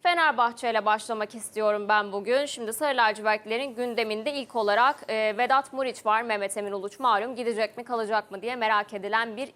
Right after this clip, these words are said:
isim. Şimdi Foto Maç'ın üçüncü sayfasını rica edeceğim ben. Hemen Vedat Muriç ile ilgili haberlerimize bir bakalım yakından. Muriç gitti gidiyor başlığını kullanmış,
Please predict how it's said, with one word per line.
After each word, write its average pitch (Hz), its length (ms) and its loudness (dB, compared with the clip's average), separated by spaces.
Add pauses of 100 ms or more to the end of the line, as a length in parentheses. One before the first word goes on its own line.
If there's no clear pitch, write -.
isim. 269 360 0 (280)
Şimdi 277 200 -6
Foto 320 280 -2
Maç'ın 285 360 -2
üçüncü 294 400 -6
sayfasını 262 640 0
rica 226 300 2
edeceğim 202 460 -2
ben. 285 160 2
Hemen 233 340 -2
Vedat 233 300 2
Muriç 214 220 -10
ile 202 140 -4
ilgili 196 160 -4
haberlerimize 220 880 0 (360)
bir 294 160 -2
bakalım 277 440 2
yakından. 233 640 0
Muriç 277 440 -4
gitti 277 360 -8
gidiyor 240 580 0
başlığını 202 520 -2
kullanmış, 196 760 -2